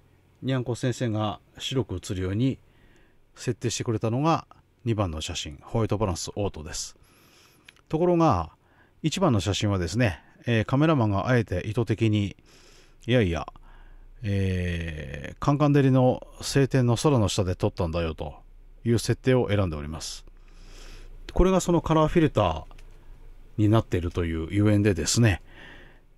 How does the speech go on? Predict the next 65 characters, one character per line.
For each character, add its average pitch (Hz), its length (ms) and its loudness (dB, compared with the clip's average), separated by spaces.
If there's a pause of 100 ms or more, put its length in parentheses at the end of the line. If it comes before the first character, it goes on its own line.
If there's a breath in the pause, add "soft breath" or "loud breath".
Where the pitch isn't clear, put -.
(200)
え 101 300 0
ー、 80 40 -6
要 139 240 4
は 131 280 4 (260)
意 131 80 0
図 160 140 2
的 156 260 2
に 165 320 2 (920)
ち - 100 -2
ょ - 0 -
っ - 40 -14
と 127 120 0
こ 123 160 2
う 123 60 6
い 120 40 6
う 120 100 6
色 123 160 4
に 101 120 2
し - 60 -6
た 101 140 0
い 95 60 -2
な 98 100 -2
っ 90 60 -6
て 98 100 -6
い - 40 -2
う - 20 -8
こ 82 100 -8
と 90 120 -6
が、 90 360 -2 (840 soft breath)
こ - 100 -4
の 107 60 2
ホ 117 120 2
ワ 135 60 4
イ - 20 2
ト 135 100 0
バ 156 80 2
ラ 131 60 4
ン 107 40 2
ス 90 60 -6
を 92 60 0
い 95 80 0
じ 101 80 2
る 82 80 -8
こ 85 100 -8
と 80 140 -10
で 78 60 -14
で 101 100 -4
き 156 100 -4
る 117 60 -2
よ 95 60 -6
う 85 40 -10
に 82 60 -12
な 85 60 -12
っ 82 40 -16
て - 160 -18
い 76 60 -14
ま 78 120 -18
す。 - 320 -18 (2250 soft breath)
拡 110 200 -4
大 117 200 2
し - 60 -6
て 117 100 0
み 110 120 2
る 90 140 -4
と - 260 0